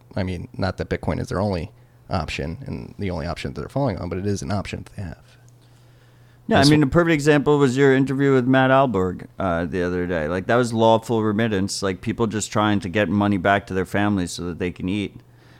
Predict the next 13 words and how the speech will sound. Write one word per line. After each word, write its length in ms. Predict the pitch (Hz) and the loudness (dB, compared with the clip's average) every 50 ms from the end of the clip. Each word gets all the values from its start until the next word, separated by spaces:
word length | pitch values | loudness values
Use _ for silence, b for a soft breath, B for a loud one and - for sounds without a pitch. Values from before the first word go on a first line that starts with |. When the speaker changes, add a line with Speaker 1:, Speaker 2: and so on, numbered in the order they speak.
| b b - | b b -8
Speaker 2:
Um, 440 | - 92 90 87 87 85 87 87 - - _ _ | -4 -2 -2 0 0 0 -2 -4 -6 -10 _ _
and 140 | - 101 104 | -4 -2 -2
it's 120 | 104 95 - | -2 -4 -4
blocked 420 | - 117 117 127 139 139 - - | -2 0 2 2 2 2 0 -4
in 80 | 104 90 | -4 -4
the 80 | 82 | -4
current 260 | - 95 87 90 87 | -4 -4 -4 -4 -4
system 340 | - - 90 - - 90 95 | -4 -8 -10 -8 -6 -6 -4
or 80 | 92 92 | -2 -2
made 220 | 95 98 95 92 | 0 -2 -2 -4
prohibitively 580 | - 107 95 98 101 101 104 107 101 104 107 104 | -4 -2 -2 0 0 0 -2 -2 -2 0 0 -2
expensive, 680 | 101 - - - 110 117 117 - - - - - - | -2 -4 -4 -4 -4 -4 -4 -6 -8 -12 -14 -14 -14
right? 360 | - 67 80 92 101 92 - | -10 -8 -4 -4 -4 -6 -6